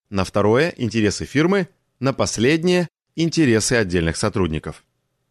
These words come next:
Мы достигнем такого уровня удовлетворения клиентов – чтобы их рекомендации стали для нас основным источником получения новых заказов. В нашей компании не будет места индивидуалистам, тем, кто ставит личные цели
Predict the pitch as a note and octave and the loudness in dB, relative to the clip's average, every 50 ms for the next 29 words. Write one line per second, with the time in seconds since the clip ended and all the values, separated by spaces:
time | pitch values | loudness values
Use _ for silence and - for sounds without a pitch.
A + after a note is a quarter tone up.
0 | _ _ _ _ _ _ _ _ _ _ _ - F#2 G2 A#2 B2 C3+ C#3 B2 - | _ _ _ _ _ _ _ _ _ _ _ -6 -2 -2 0 2 2 0 0 0
1 | - E3 D#3+ D3+ D#3 D3 B2+ - B2+ A#2 - F3+ G#3 G#3 G3 - - C#3+ B2+ A2+ | -2 0 0 0 0 0 0 -2 -4 -2 0 0 0 2 0 0 2 2 2 4
2 | G#2+ G2 G2+ F#2+ F#2+ - A2+ G#2+ G2+ G#2+ A2 A2 A2 G2 A#2 A#2+ A2 G#2+ F#2 E2+ | 4 4 2 0 0 0 -2 0 0 2 2 0 0 0 0 0 2 2 2 0
3 | D#2+ - D#2+ F2 F#2 G2 F2 D#2 - E2 - _ _ _ _ _ _ _ - - | 0 0 0 0 0 0 0 -2 -4 -8 -16 _ _ _ _ _ _ _ -10 -4
4 | - G2 F2+ G#2 - C3+ D3+ A#2+ - C3 B2+ - C#3 A#2+ A#2 A2+ G#2+ C3 D3+ E3 | -2 0 0 0 0 0 -2 0 0 -2 0 0 0 0 0 0 0 0 0 0
5 | - - A2+ F#2 - - - D3 D#3 D#3+ B2+ A2 A2+ A#2 C3+ D3 C#3+ - - - | 0 -2 -2 -2 -2 0 -2 0 0 0 0 2 2 2 0 0 -2 -4 -8 -6
6 | - C3 A#2 - B2 A2+ G#2+ G#2+ A#2 C3+ B2+ G#2 F2+ - - D#3+ D#3+ - E3+ E3 | -4 -4 -4 -2 0 0 0 2 2 2 2 0 0 -2 -2 -2 -2 -2 -2 -2
7 | D3 E3+ F3 D#3 - F3 D#3+ C#3+ C3 - - A#2 G#2+ G#2 G2 G2 G2 G2 F#2 E2 | -2 -2 -2 -2 0 0 0 0 0 0 0 0 2 2 2 2 2 0 0 0
8 | F2+ E2+ D#2+ G#2+ A2 - A2 E2 C2+ C2 - - _ _ _ _ _ _ _ _ | -2 -2 -2 -2 -4 -2 -4 -6 -6 -8 -14 -20 _ _ _ _ _ _ _ _
9 | _ _ _ _ _ _ _ _ _ _ - F#2 G2 A2 G#2+ G2+ - A#2 - A#2+ | _ _ _ _ _ _ _ _ _ _ -10 -4 -2 -2 0 0 0 0 0 -2
10 | A2+ G#2 - C3 C#3 C#3 C#3 C3+ B2+ B2+ B2 B2 D3+ D#3 F3+ E3+ C#3+ D#3 C3+ A2+ | -2 0 0 0 0 2 2 2 2 2 2 2 0 0 0 0 0 0 0 0
11 | - - A#2 - - A#2 A2+ G#2+ A2+ A#2 A#2+ A#2+ C3+ C#3+ C3+ G#2 - - - D#2 | 0 -2 -4 -2 0 0 0 2 2 2 2 2 2 2 2 0 -2 -2 -4 -4
12 | C#2 - _ _ _ _ - - B2 C3 B2+ - A#2 G#2+ - - A2+ A2 G#2+ G2 | -6 -8 _ _ _ _ -2 -2 0 0 0 -2 -2 -2 -2 0 0 0 0 0
13 | - A2+ A#2 G2 - - F#2+ E2 D#2+ - - B2+ C#3 D3+ D#3+ D#3 - | 0 0 0 0 0 -2 -2 -4 -2 -2 0 0 2 2 0 -2 -4